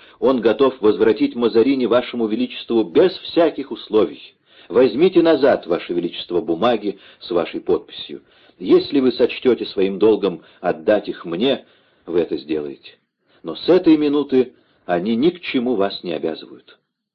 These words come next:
И Д'Артаньян, не вставая с колен, со взглядом, сверкающим гордой смелостью, протянул Анне Австрийской все бумаги, которые добыл у нее с таким трудом. Бывают минуты,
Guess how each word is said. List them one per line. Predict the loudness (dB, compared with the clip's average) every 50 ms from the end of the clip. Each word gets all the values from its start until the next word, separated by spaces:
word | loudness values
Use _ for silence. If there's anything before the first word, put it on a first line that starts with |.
| _ _ _
И | -6 -4
Д'Артаньян, | -2 -2 -2 -2 -2 -2 0 0 0 -2 -2 -4
не | -8 -10
вставая | -10 -8 -6 -4 -2 -2 -2 -4 -4
с | -6 -6
колен, | -4 0 2 2 2 2 0 -6 _ -20 -20 -20 _
со | -2 0 0
взглядом, | 0 0 0 2 2 4 4 4 2 -2 -4
сверкающим | -4 -4 -2 -2 0 2 2 0 0 -2 -6 -8 -8 -4
гордой | 0 2 2 2 2 -2 -4
смелостью, | -6 -6 -2 0 0 0 0 -2 -4 -8 -6 -4 -4 -6 -6 _ _ _ _ 0
протянул | 0 2 2 2 2 2 2 2 2 0
Анне | 0 -2 -2 -2 -4 -4 -6 -6
Австрийской | -6 -8 -8 -6 -6 -6 -6 -8 -10 -10 -10
все | -8 -6 -4 -4
бумаги, | -2 0 0 2 2 2 0 -2 -4 -6 _ _ _ _ -6
которые | -6 -4 -2 0 0 0 0 -2
добыл | -2 -4 -4 0 2 2 2 2
у | 0
нее | -4 -4 0 0 0 0 -2 -6 _ _
с | -14 -10
таким | -8 -8 -8 -8 -12 -14 -14 -14
трудом. | -14 -14 -14 -14 -16 -18 -20 _ _ _ _ _ _ _ _ _ _ _ _ _ _ _ _ _ _ _ _ _ _ _ _ _ _ _ _
Бывают | -12 -8 -4 -2 0 2 2 2 2 0
минуты, | -4 -6 -8 -6 -6 -8 -8 -10 -12 -16 -16